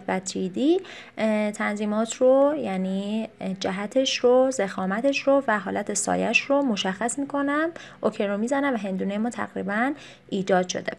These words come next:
با استفاده از بیزی و کپی گرفتن از، اه، اولین بیزی، دونه‌های هندونه هم ایجاد شدن. حالا به این دونه ها، یعنی به همه اینها، یه،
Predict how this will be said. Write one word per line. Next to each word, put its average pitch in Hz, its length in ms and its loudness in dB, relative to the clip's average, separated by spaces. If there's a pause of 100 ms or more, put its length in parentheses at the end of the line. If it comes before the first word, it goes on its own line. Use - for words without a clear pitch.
با 240 80 6
استفاده 254 440 2
از 302 240 2
بیزی 208 400 2
و 285 160 4
کپی 196 200 -4
گرفتن 196 500 0
از، 180 320 0
اه، 190 80 -4 (720)
اولین 185 500 0
بیزی، 190 500 2 (400)
دونه‌های 233 320 2 (100)
هندونه 254 340 2
هم 262 460 2
ایجاد 185 360 0
شدن. 190 440 -4
حالا 277 360 4 (600)
به 247 180 6
این 311 180 2
دونه 208 360 -2
ها، 240 460 -2
یعنی 220 240 -2
به 220 100 0
همه 196 320 -4
اینها، 202 640 -2
یه، 247 600 0